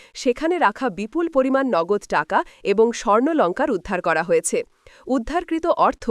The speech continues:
নিরাপত্তার সঙ্গে সেনাবাহিনীর একটি গাড়িতে স্থানান্তরিত করা হয়। জাতীয় দুর্নীতি দমন সংস্থা এবং সেনাবাহিনীর প্রধান উপদেষ্টা জানান, জনগণের অর্থ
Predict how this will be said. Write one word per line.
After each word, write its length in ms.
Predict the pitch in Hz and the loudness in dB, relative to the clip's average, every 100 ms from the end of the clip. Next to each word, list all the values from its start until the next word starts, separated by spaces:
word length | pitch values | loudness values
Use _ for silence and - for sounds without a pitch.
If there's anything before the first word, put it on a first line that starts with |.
| 170 - - | -2 -4 -4
নিরাপত্তার 640 | 214 226 285 311 311 311 - | 0 2 2 0 -2 -4 0
সঙ্গে 300 | 240 254 185 165 - | 0 2 0 -2 -8
সেনাবাহিনীর 720 | - 240 247 294 302 311 320 | -2 2 4 4 2 0 0
একটি 220 | 254 - 285 | 0 0 -2
গাড়িতে 400 | 185 175 294 196 | 2 2 2 0
স্থানান্তরিত 680 | 190 - 214 214 214 170 170 | -2 -2 0 0 0 -4 -2
করা 280 | 302 208 160 | 0 2 2
হয়। 240 | 196 151 - _ _ - _ | 0 -4 -6 _ _ -20 _
জাতীয় 440 | 180 214 220 294 349 | -2 2 2 0 -4
দুর্নীতি 440 | 226 233 240 262 285 | -2 -2 0 -2 -2
দমন 280 | 247 247 247 | 0 0 0
সংস্থা 500 | - 160 180 - 226 - _ | -2 -4 -4 -4 -4 -6 _
এবং 220 | 202 220 233 | 0 2 2
সেনাবাহিনীর 680 | - 214 269 294 294 311 311 | 0 0 0 -2 -2 -4 -4
প্রধান 360 | 202 202 247 285 | -2 -2 0 -2
উপদেষ্টা 480 | 190 208 208 - 220 | 0 0 -2 -2 -2
জানান, 360 | 175 220 247 330 - - - | 0 0 0 -4 -8 -20 -6
জনগণের 640 | 214 202 285 311 311 339 - | 0 2 2 2 0 0 0
অর্থ 240 | 180 220 | 0 0